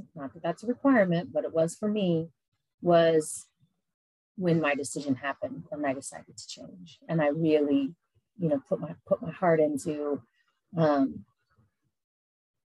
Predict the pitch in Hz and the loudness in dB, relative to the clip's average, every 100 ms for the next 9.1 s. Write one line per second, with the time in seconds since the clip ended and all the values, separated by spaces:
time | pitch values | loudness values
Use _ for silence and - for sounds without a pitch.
0 | - 185 156 147 170 170 156 147 143 139 | 2 4 4 4 4 4 4 2 2 2
1 | 151 147 147 139 139 - 147 - 151 139 | 0 0 0 -2 -4 -6 -8 -4 -2 0
2 | 139 - - 190 147 135 139 170 - 170 | 0 0 0 2 0 -6 -6 -12 -2 2
3 | 160 151 - _ _ _ _ _ _ _ | 4 4 0 _ _ _ _ _ _ _
4 | _ _ - 160 151 - _ _ - _ | _ _ 4 6 4 -2 _ _ -20 _
5 | _ _ _ _ _ _ _ _ _ _ | _ _ _ _ _ _ _ _ _ _
6 | _ _ _ _ _ _ _ _ - 202 | _ _ _ _ _ _ _ _ 4 4
7 | - - 247 220 254 - 220 208 233 233 | 4 0 4 6 6 8 8 8 8 6
8 | 262 - 196 190 180 - 165 160 147 139 | 6 6 6 4 0 -6 2 4 4 0